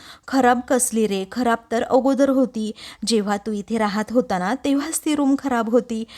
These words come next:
आणि आता तर बघ या रूमचा कसा नक्षा बदललाय." त्यानंतर मीरा म्हणते की, "अहो द्या आता सासूबाई म्हणतायत ना, तर आपण ऐकूयात ना त्यांचं." तेव्हा सत्या म्हणतो, "काय ऐकायचं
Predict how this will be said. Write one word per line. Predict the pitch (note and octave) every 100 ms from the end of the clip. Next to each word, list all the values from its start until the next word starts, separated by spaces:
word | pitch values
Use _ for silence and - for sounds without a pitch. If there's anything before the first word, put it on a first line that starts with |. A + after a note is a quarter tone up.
| - -
आणि | A3 A3+
आता | A3 G3 A3 A3+
तर | G3 G#3+
बघ | C#4 D4+
या | C4
रूमचा | A#3 G#3+ G#3+ A3
कसा | A3+ B3 A3+ B3
नक्षा | A#3+ - - G3+
बदललाय." | A#3+ F3+ F#3 G#3 F3 D#3 - - - -
त्यानंतर | A3+ G#3 G#3 G3+ G3+
मीरा | G#3 G3 G3
म्हणते | G3+ A3 G3+ F#3+
की, | F#3+ A#3 A3 - - - - -
"अहो | - G#3
द्या | G#3+ F#3+
आता | F#3
सासूबाई | G#3+ A#3+ A3 A#3 G#3+
म्हणतायत | G#3+ A3+ A3 G3+ G3
ना, | G3 F#3
तर | A3 G#3
आपण | G#3+ - B3
ऐकूयात | G3+ F3+ - A#3+ G3
ना | F#3+
त्यांचं." | F3+ F3+ F3 F#3 F3 F3 - - -
तेव्हा | A#3 G#3 G3
सत्या | A#3 G#3+ - G3+
म्हणतो, | G3+ A#3 G#3+
"काय | G#3+ B3+ C#4
ऐकायचं | B3+ - F#3+ F#3+